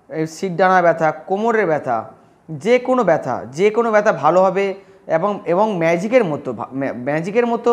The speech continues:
ব্যথা ভালো হবে। এই আপনি যদি অয়েল, এই যদি অয়েলটা যদি আপনি ইউজ করেন, এই অয়েলটি ইউজ করবেন, ডোজটা কী আছে, পাঁচ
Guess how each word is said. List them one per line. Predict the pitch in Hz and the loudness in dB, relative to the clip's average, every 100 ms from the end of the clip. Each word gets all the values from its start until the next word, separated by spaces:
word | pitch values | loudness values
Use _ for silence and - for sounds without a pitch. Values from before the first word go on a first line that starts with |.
| 226 | 2
ব্যথা | 170 196 | 2 2
ভালো | 180 143 180 | 0 2 2
হবে। | 170 127 117 104 _ _ _ | 0 -2 -4 -10 _ _ _
এই | 165 185 | -2 0
আপনি | 185 202 | 0 -2
যদি | 196 | 0
অয়েল, | 196 165 170 - - _ _ | 0 0 -2 -8 -20 _ _
এই | 175 | -2
যদি | 190 208 165 214 - - _ _ _ _ _ _ _ _ | 0 0 0 -2 -8 -20 _ _ _ _ _ _ _ _
অয়েলটা | 160 202 214 | 4 4 2
যদি | 220 | 0
আপনি | 226 233 | 0 -2
ইউজ | 202 208 202 | -2 -2 -4
করেন, | - 160 127 110 92 _ _ _ _ - | -2 -2 0 -6 -14 _ _ _ _ -4
এই | 160 | 2
অয়েলটি | 190 214 214 196 240 247 - _ _ _ _ _ | 4 4 2 -2 -2 -4 -10 _ _ _ _ _
ইউজ | 180 208 | -4 -4
করবেন, | 214 240 208 202 240 220 156 | 0 2 2 0 -2 -8 -8
ডোজটা | 139 190 190 226 | 0 0 2 -2
কী | 220 240 | 0 0
আছে, | 233 240 262 339 - _ _ | 0 0 -4 -6 -18 _ _
পাঁচ | 156 | 0